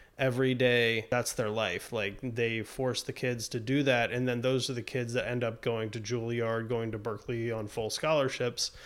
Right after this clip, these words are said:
Whereas the other approach is to, "Oh, yeah, let's just let the kid just feel out what they're interested in." And meanwhile, they do, like, ten or twelve things that are all okay at, but they're not really focused. So where as a parent do you say,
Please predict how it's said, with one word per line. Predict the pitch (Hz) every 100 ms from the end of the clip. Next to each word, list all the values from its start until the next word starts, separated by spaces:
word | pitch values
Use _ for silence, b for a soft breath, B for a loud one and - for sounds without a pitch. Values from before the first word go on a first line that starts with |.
| B B B
Whereas | 127 135 123 120 113 - _ 151
the | 135
other | 127 156
approach | 135 139 127 123
is | 123
to, | - 117 165
"Oh, | 185
yeah, | 202
let's | 175 175 -
just | 180 -
let | 160 160
the | -
kid | - 160 156 151 143 135
just | 143 -
feel | - 123 131
out | 123 127 135 -
what | 117 117
they're | 131 156
interested | 175 151 - 139 123
in." | 120 120 120
And | 127 127 123 120 123
meanwhile, | 135 139 135 127 123
they | 120 120
do, | 131
like, | 127 123
ten | - 165 160
or | 151
twelve | - 160 151 147
things | - 143 135 135
that | 127
are | 113
all | 123 123 123 - - - 143 135
okay | 139 135 175 165 151
at, | 131 120 123
but | 123
they're | 131
not | 131 - 131
really | 123 117 117 -
focused. | - 190 180 113 101 - -
So | 131 123 - B B B
where | 120 147
as | 160 135
a |
parent | - 139 143 139 127 76 120
do | 120 127
you | 123
say, | 117 - 127 123 117 117